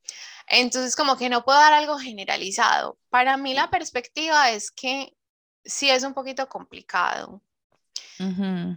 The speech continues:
Speaker 1: en cuanto a que, mm, por ejemplo, mm, una de las cuestiones es que tú tienes,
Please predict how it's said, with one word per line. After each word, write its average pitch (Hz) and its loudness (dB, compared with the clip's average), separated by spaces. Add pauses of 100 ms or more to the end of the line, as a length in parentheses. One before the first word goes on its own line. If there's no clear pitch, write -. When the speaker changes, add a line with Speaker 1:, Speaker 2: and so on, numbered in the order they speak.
Speaker 1:
en 220 -10
cuanto 214 2
a 190 2
que, 208 -6
mm, 185 -14 (540)
por 226 -2
ejemplo, 220 -6
mm, 240 -14 (360)
una 311 4
de 381 2
las 226 2
cuestiones 220 -2
es 277 -6
que 302 -2
tú 277 0
tienes, 262 0